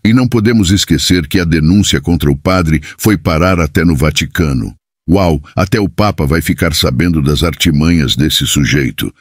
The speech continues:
Mas olha só, a Arquidiocese de São Paulo arquivou a denúncia em menos de vinte e quatro horas. É, parece que alguém está dando um jeitinho para manter o padre protegido.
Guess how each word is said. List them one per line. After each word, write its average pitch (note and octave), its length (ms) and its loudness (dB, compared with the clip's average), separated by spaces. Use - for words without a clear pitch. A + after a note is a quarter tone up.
Mas E2 180 0
olha F#2+ 240 0
só, D2 320 0
a E2+ 160 0
Arquidiocese G2 880 0
de C2 140 0
São C#2 240 0
Paulo E2+ 460 0
arquivou F2 540 0
a - 20 0
denúncia E2 500 2
em D#2+ 80 2
menos E2 440 2
de C3+ 100 0
vinte A2 420 0
e C2+ 60 0
quatro D2+ 440 0
horas. G#1 460 -2
É, G#2 220 0
parece E2+ 500 0
que - 80 -4
alguém D2+ 320 0
está E2+ 260 -2
dando F2 300 2
um E2 120 2
jeitinho D#2+ 600 0
para D#2 180 0
manter D2+ 400 2
o E2 80 2
padre D2 420 0
protegido. C2+ 840 -2